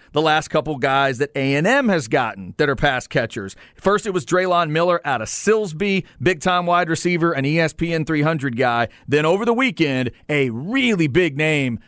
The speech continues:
picks the Aggies over a lot of other big names. He is from Phoenix City, Alabama. His name is Cam Coleman.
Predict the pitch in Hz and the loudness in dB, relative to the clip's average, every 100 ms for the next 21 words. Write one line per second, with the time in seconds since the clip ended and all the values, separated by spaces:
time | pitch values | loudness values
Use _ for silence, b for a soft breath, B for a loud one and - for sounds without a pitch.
0 | b 160 170 151 143 147 156 139 123 123 | b 0 0 -2 0 2 0 -2 -2 -2
1 | 117 104 107 120 143 160 156 147 147 139 | -2 -4 -2 0 2 4 2 2 0 0
2 | 127 123 117 120 117 117 113 165 151 - | -2 -2 0 0 0 0 0 0 0 0
3 | 160 185 202 - 202 220 247 - - 214 | 0 2 0 -2 -2 0 0 -4 -2 0
4 | 208 196 196 185 170 170 170 156 135 156 | 2 2 2 0 0 0 0 0 -2 -4
5 | 151 135 - 180 190 165 - 202 208 202 | -4 -6 -4 -2 0 -2 -2 0 2 2
6 | 196 190 | 0 0